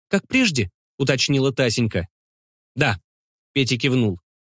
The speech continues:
«Ведь Александр Аполлонович вас увозил, не женился, но по-прежнему ездит к нам в гости. Чем я хуже?» «Определённо ничем». Тасенька радостно рассмеялась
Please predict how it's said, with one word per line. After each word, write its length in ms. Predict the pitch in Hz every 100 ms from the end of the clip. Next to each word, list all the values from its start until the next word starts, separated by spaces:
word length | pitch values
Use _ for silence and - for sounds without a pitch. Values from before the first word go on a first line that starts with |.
| _ _ _ _ _ -
«Ведь 240 | 123 120
Александр 520 | 139 139 - 208 196
Аполлонович 600 | 196 180 175 196 190 175
вас 200 | 185 -
увозил, 480 | 170 156 143 220 113 -
не 140 | 175
женился, 580 | 147 139 190 226 - 90 _ _ -
но 160 | 160
по-прежнему 720 | 143 131 117 139 202 208 196
ездит 380 | 185 196 175 -
к 40 |
нам 160 | 214 214
в 60 | 208
гости. 460 | 180 135 - - - _ -
Чем 200 | - 269
я 200 | 185 151
хуже?» 420 | 113 139 110 90 - _ _ _ _ _ _
«Определённо 680 | 180 180 196 170 185 226 254
ничем». 560 | 262 262 - 170 123 117 _ _ _ _ _
Тасенька 480 | 139 160 127 107 120
радостно 420 | 160 156 147 147
рассмеялась 720 | 131 - 123 107 180 131 -